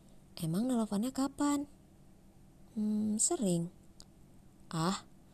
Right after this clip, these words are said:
kebetulan aja kali. Amel sama Raka ya?"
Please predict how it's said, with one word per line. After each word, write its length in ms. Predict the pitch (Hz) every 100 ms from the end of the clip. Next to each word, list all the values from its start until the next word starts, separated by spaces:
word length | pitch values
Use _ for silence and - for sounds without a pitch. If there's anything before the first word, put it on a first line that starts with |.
| - -
kebetulan 480 | 175 180 185 180
aja 320 | 170 165 185 214
kali. 560 | 226 240 262 262 247 - - - - - - -
Amel 200 | - 175 214
sama 160 | 202 175
Raka 280 | 165 190 196
ya?" 200 | 190